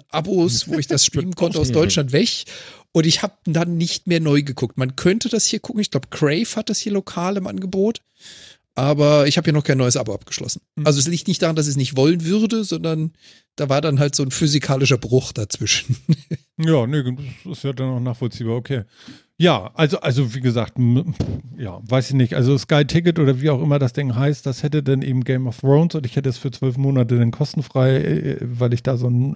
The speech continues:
Speaker 2: meinen Vertrag verlängert hab bei O two für meinen Mobilfunk. Ähm, das wäre ja nochmal so ein Ding, um das gucken zu können, ne?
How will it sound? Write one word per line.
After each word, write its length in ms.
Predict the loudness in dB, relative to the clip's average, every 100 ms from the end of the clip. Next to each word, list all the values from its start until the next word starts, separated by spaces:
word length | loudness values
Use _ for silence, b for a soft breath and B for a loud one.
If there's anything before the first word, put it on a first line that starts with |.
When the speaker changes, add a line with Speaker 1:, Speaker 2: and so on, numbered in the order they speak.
| 2
Speaker 2:
meinen 200 | 4 2
Vertrag 320 | 0 -2 -2
verlängert 400 | 2 2 2 0
hab 100 | 0
bei 80 | -2
O 160 | -2
two 240 | -2 -2 -2 B B B B B B B
für 120 | 2
meinen 200 | 4 6
Mobilfunk. 640 | 8 8 6 4 4 4 2 B B B B B -2
Ähm, 520 | 2 4 6 4 2 -2 _ _
das 340 | -2 -2 0
wäre 300 | 4 4 4
ja 220 | 4 4 6
nochmal 320 | 4 2 2
so 80 | 2
ein 100 | 4
Ding, 200 | 4 4
um 100 | 4
das 180 | 2
gucken 240 | 0 -2 -2
zu 120 | -8
können, 280 | -10 -8 -6
ne? 240 | -4 -6